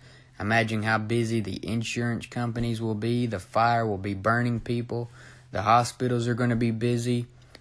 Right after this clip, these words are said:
This is going to be all over the news and social media. I saw a picture of a drawing, and it showed what the end of the world would look like. It had a meteor headed towards the earth, and everyone had their phones up taking a picture.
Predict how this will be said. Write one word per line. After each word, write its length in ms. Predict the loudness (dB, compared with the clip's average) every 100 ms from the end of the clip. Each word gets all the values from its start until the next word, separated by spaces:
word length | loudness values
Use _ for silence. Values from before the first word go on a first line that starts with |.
| -2
This 180 | -2
is 80 | 0
going 240 | 0 0 0
to 60 |
be 100 | 4
all 220 | 4 6
over 180 | 4 0
the 120 | -2
news 380 | 0 2 2 0
and 140 | -2 -4
social 420 | -2 -4 -4 -2
media. 520 | 0 0 0 0 -4 -10 -20 -20 -20 -20 -20 -20 -20 -20 -20 -20 -20 -14 -8
I 60 |
saw 200 | 4 6
a 60 | 6
picture 400 | 4 -2 0 0
of 100 | 0
a 80 | -2
drawing, 560 | 0 2 2 2 0
and 80 | -2
it 100 | -4
showed 360 | -4 -2 0 2
what 200 | 0 0
the 140 | -2
end 180 | 0 0
of 120 | 0
the 100 | -2
world 300 | 2 4 4
would 160 | 4 2
look 200 | 0 2
like. 400 | 2 2 0 -8 -20 -20 -20 _
It 100 | -2
had 160 | 0 0
a 80 |
meteor 560 | 0 2 2 2 2 2
headed 380 | 2 0 0 -2
towards 260 | -2 -2
the 220 | -2 0 2
earth, 260 | 2 0
and 100 | 0
everyone 440 | 0 0 0 0 0
had 240 | 0 0
their 100 | -4
phones 500 | -4 -2 0 0 2
up 220 | 2 0
taking 340 | -4 -4 -2 -6
a 60 |
picture. 540 | -4 -6 -6 -10 -10